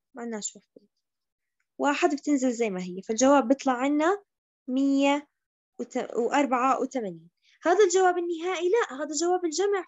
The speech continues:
فقط. طيب شو بعمل بس أخلص جمع؟ نقسم إجابة الجمع على العدد تبع الأرقام. فبنحكي مية وأربعة وثمانين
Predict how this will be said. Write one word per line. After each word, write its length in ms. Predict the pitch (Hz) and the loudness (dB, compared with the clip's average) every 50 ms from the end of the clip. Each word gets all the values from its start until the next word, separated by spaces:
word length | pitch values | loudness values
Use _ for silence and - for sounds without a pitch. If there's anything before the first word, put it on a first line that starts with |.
| - | -4
فقط. 320 | 403 427 427 - 240 202 - - - - _ _ _ _ _ _ _ _ _ _ _ _ _ _ | -4 -4 -4 -6 -8 -10 -10 -14 -20 -20 _ _ _ _ _ _ _ _ _ _ _ _ _ _
طيب 260 | - 311 294 277 - | 0 2 2 2 2
شو 160 | - - 403 | 2 0 2
بعمل 400 | 480 508 494 494 466 440 427 370 | 2 0 0 -2 -2 -4 -4 -2
بس 180 | 339 349 349 - | -4 -4 -4 -6
أخلص 420 | 320 - - 311 302 320 277 262 | -10 -10 -12 -10 -8 -8 -6 -6
جمع؟ 220 | 285 294 294 320 392 523 554 - _ _ _ _ _ _ _ - | -6 -6 -6 -6 -6 -6 -8 -10 _ _ _ _ _ _ _ -8
نقسم 800 | 285 330 480 539 - - - - - 339 311 269 240 220 214 220 _ _ _ _ _ _ _ _ - - | -4 -2 -2 -2 -4 -8 -12 -6 -4 -2 -2 -2 -2 -6 -10 -12 _ _ _ _ _ _ _ _ -8 -6
إجابة 500 | 269 254 262 349 403 403 370 285 294 294 - | -4 0 2 2 4 4 2 0 -2 -6 -6
الجمع 400 | 285 262 247 311 349 359 370 403 466 523 508 - _ | -6 -4 0 0 2 2 4 4 4 2 0 -4 _
على 220 | - 302 330 330 339 | -6 -2 2 2 2
العدد 440 | 339 330 403 466 427 339 254 240 - | 2 4 2 4 4 4 2 0 -2
تبع 240 | 277 254 262 262 | -4 -4 -2 -4
الأرقام. 640 | 269 254 254 269 254 - - 330 339 294 220 196 175 _ _ _ _ _ _ _ _ _ _ _ _ _ _ _ _ _ - | -2 -2 -2 -4 -6 -6 -6 -6 -4 -4 -6 -8 -10 _ _ _ _ _ _ _ _ _ _ _ _ _ _ _ _ _ -6
فبنحكي 460 | 254 262 294 440 466 - - - 285 | -4 0 0 0 -2 -2 -4 -4 -2
مية 340 | 262 320 415 415 339 269 240 | 2 2 2 4 4 4 2
وأربعة 460 | - - 294 311 277 - 226 208 214 | 2 2 0 0 0 0 -2 -4 -4
وثمانين 520 | 214 - 247 226 226 226 233 254 302 427 | -6 -6 -8 -8 -6 -6 -4 -2 -2 -2